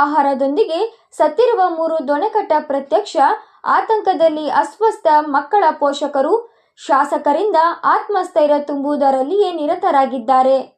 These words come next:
ಶಾಸಕರಾದ ಡಾಕ್ಟರ್ ಎನ್ ಟಿ ಶ್ರೀನಿವಾಸ್, ಶಿಕ್ಷಣ ಇಲಾಖೆ, ಪೊಲೀಸ್ ಇಲಾಖೆ ಅಧಿಕಾರಿ, ಆರೋಗ್ಯ ಅಧಿಕಾರಿ, ಹತ್ತಾರು ವೈದ್ಯರು ಹಾಗೂ ಸಿಬ್ಬಂದಿ, ಬಿಸಿಯೂಟ ಅಧಿಕಾರಿ ಸೇರಿದಂತೆ ವಿವಿಧ ಇಲಾಖೆಗಳ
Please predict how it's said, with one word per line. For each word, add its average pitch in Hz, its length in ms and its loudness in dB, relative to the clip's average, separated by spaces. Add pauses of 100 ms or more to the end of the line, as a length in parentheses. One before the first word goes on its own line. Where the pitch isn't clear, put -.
(920)
ಶಾಸಕರಾದ 311 760 0 (480)
ಡಾಕ್ಟರ್ 294 400 2
ಎನ್ 285 140 -2
ಟಿ 285 160 -4
ಶ್ರೀನಿವಾಸ್, 294 600 -2 (380)
ಶಿಕ್ಷಣ 381 380 -2 (240)
ಇಲಾಖೆ, 330 420 0 (160)
ಪೊಲೀಸ್ 294 420 0
ಇಲಾಖೆ 359 380 0 (120)
ಅಧಿಕಾರಿ, 285 500 -2 (440)
ಆರೋಗ್ಯ 294 480 2 (100)
ಅಧಿಕಾರಿ, 277 520 -2 (400)
ಹತ್ತಾರು 277 460 2 (100)
ವೈದ್ಯರು 277 500 0 (380)
ಹಾಗೂ 349 280 0 (120)
ಸಿಬ್ಬಂದಿ, 277 560 -4 (460)
ಬಿಸಿಯೂಟ 330 580 -4 (220)
ಅಧಿಕಾರಿ 320 580 0
ಸೇರಿದಂತೆ 294 580 -2 (420)
ವಿವಿಧ 330 280 0 (200)
ಇಲಾಖೆಗಳ 320 560 2